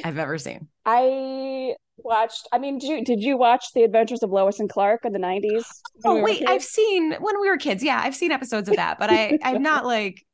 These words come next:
Speaker 1: I don't know a lot.
Speaker 2: If, even if you don't like comic books, honestly, I would still watch Superman because, like I said, he understood the assignment.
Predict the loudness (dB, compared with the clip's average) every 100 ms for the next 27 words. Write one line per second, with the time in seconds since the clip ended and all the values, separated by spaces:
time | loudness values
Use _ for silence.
0 | _ -2 0 0 -2 -2 -2 -2 0 -2
1 | -4 -2 0 4 4 4 2 0 -2 -2
2 | -2 -4 -4 -4 -2 -4 -6 -14 _ -10
3 | -4 -2 -2 -2 -4 -4 -6 -4 -4 -4
4 | 0 2 2 2 2 0 -4 -2 0 0
5 | 0 -2 -4 -6 -6 -4 -4 -4 -4 -4
6 | -2 -2 0 0 0 0 0 0 -2 -4
7 | 0 0 0 -2 -2 -2 -4 -2 -2 -2
8 | -4